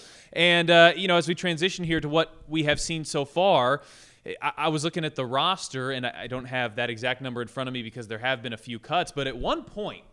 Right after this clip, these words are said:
on the Pacers <laughs> roster, there were nine guys who were twenty-two years of age or younger. And if you think about that, I was twenty-two when I graduated college. So there were, was at one point at least,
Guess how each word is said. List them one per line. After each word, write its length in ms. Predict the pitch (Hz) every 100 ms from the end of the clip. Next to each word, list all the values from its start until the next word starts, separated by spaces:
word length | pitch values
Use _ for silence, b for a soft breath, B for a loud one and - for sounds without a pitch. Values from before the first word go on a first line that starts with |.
| -
on 120 | 139
the 60 |
Pacers 540 | 131 170 202 - 180 -
<laughs> 0 |
roster, 560 | 143 151 - - 95 B B B
there 120 | 180
were 100 | 262
nine 680 | 285 185 175 185 196 196 185
guys 640 | 143 139 139 110 95 92 - b b
who 120 | -
were 120 | 143 131
twenty-two 640 | - 165 214 220 - 185
years 360 | 165 143 143 135
of 120 | 123
age 520 | 123 117 117 110 - b b b _ _
or 200 | 139 135
younger. 440 | 127 113 101 78 - _ _ _ - _ -
And 340 | 156 147 143
if 120 | 143 143
you 120 | 220
think 220 | 254 269
about 360 | 233 160 123 107
that, 420 | 107 98 131 _ _ _ - 127 - _ - - _
I 200 | 156 247
was 180 | 247 -
twenty-two 600 | - 175 165 139 170 156
when 120 | 131
I 100 | 135
graduated 640 | 131 127 127 117 117 107 98
college. 400 | 120 113 85 85
So 180 | 165
there 180 | 170 240
were, 260 | 262 202 185
was 180 | 160 156
at 120 | 139
one 280 | 135 175 214
point 360 | - 196 139 110
at 120 | -
least, 440 | 98 92 110 -